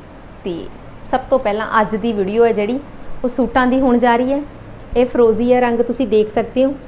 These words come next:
ਤੁਸੀਂ ਪਹਿਲਾਂ ਵੀ ਦੇਖਿਆ ਹੈ ਬੁਟੀਕ ਵਰਕ ਵਾਲੇ ਸੂਟ ਹੈ ਜੀ, ਇਹਨਾਂ ਦੇ ਨਾਲ ਕੋਟਾ ਡੋਰੀਆ ਦੇ ਟਾਈ ਡਾਈ ਦੇ ਦੁਪੱਟੇ ਹੈ।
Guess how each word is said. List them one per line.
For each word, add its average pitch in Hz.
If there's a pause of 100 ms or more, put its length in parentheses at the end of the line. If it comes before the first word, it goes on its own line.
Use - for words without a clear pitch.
(640)
ਤੁਸੀਂ 254
ਪਹਿਲਾਂ 240
ਵੀ 320
ਦੇਖਿਆ 262
ਹੈ 269
ਬੁਟੀਕ 240
ਵਰਕ 233
ਵਾਲੇ 220 (480)
ਸੂਟ 247
ਹੈ 262
ਜੀ, 285 (100)
ਇਹਨਾਂ 240
ਦੇ 269
ਨਾਲ 240
ਕੋਟਾ 240
ਡੋਰੀਆ 233
ਦੇ 233
ਟਾਈ 220
ਡਾਈ 214
ਦੇ 220
ਦੁਪੱਟੇ 208
ਹੈ। 269